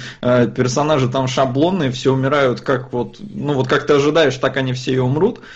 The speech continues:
И, в общем-то, полная херня. И вот здесь, ну, не знаю, я посмотрел трейлер, прям, я уже даже не помню, о чем этот Skyline, но ассоциация прям сразу пробежала. И я считаю, что это очень плохо.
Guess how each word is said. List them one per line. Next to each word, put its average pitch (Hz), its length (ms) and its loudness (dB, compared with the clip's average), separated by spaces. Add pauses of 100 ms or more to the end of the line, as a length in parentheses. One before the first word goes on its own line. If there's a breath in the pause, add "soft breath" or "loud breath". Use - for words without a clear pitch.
(380 loud breath)
И, 139 160 2
в 147 80 2
общем-то, 165 320 0
полная 147 400 0
херня. 143 420 0
И - 20 0
вот 135 200 0
здесь, 202 500 -2
ну, 143 160 -4
не 175 120 -2
знаю, 156 260 2
я 127 100 2
посмотрел 160 380 -2
трейлер, 180 420 0
прям, 135 400 0
я 135 220 0
уже 180 160 2
даже 202 240 2
не 214 80 4
помню, 226 320 2
о 208 40 0
чем 208 280 0
этот 185 220 -2
Skyline, 190 480 2
но 151 520 2
ассоциация 170 600 -2
прям 143 260 -2
сразу 131 320 0
пробежала. 110 600 -4
И - 140 -6
я 131 200 4
считаю, 131 260 -2
что 127 140 -4
это 120 140 -2
очень 107 180 -4
плохо. - 380 -4